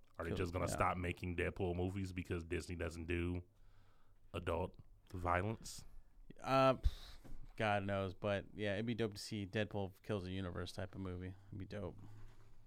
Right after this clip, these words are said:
Speaker 2: Yeah, man, it's good.
Speaker 1: Yeah. How about some wrestling?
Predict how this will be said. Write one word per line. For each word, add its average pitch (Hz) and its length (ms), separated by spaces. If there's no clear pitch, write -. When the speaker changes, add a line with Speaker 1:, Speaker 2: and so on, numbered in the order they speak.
Speaker 2:
Yeah, - 240
man, 180 220
it's - 120
good. 262 280
Speaker 1:
Yeah. 120 220
How - 80
about 107 180
some 104 160
wrestling? 104 340